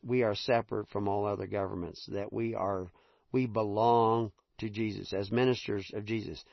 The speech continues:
The average congregant, first century church congregant, did not belong to God. They might belong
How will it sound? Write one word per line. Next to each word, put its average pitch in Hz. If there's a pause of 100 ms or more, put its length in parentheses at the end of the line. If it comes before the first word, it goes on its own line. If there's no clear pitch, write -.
(340)
The 127
average 196
congregant, 131 (500)
first 143
century 123
church 113
congregant, 120 (640)
did 147
not 170
belong 117 (920)
to 123
God. 127 (580)
They 123
might 135
belong 127